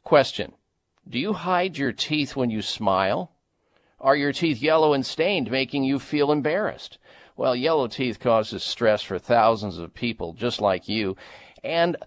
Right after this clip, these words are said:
a lot of the whitening products on the market today out there don't work to get stains away. That's why you should try Power Swabs, a clinically proven teeth whitening system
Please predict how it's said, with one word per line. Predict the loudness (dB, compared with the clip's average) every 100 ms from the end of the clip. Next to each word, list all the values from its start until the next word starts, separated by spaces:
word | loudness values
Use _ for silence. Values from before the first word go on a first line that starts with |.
| -18 -12
a | -6
lot | -2 2 4 4
of | 2
the | 4 2
whitening | 4 0 2 2 2
products | 4 6 6 4 2
on | -2
the | 0
market | 0 0 0 -2
today | -2 -6 -6 -8
out | -10 -10
there | -10 -10 -10 6
don't | 6 6
work | 4 2 2 0 -10 -20 _ _ _
to | -10
get | -6 -2 -4
stains | -6 -6 -6 -6 -8
away. | -8 -8 -8 -14 _ _ -20 _
That's | 4 4 4
why | 4
you | 4 -2
should | -10
try | 2 4 4
Power | 2 2 2
Swabs, | 0 0 4 4 0
a | -8
clinically | -10 -2 0 0 -2 -2 -2
proven | -6 -4 0 0 -2
teeth | -6 -8 -8 0
whitening | 2 2 -2 -6
system | -2 -2 -2 -2 -2